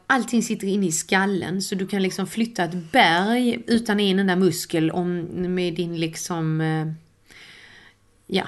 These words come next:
med, med, med, med liksom, eh, motivation.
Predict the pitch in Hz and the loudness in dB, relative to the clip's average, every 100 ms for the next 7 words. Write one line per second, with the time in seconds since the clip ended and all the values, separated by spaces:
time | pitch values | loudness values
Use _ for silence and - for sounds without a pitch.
0 | - _ - 208 185 - - - - 190 | -6 _ -10 -4 -2 -2 -6 -6 -8 -8
1 | 190 - 214 208 196 196 185 180 - 185 | -10 -10 -2 0 2 2 2 -2 -4 -6
2 | 165 170 165 - - - - - - - | -4 -4 -6 -6 -10 -12 -12 -14 -16 -8
3 | 202 196 202 185 190 240 214 302 156 | -2 -2 -2 -2 2 4 4 2 -2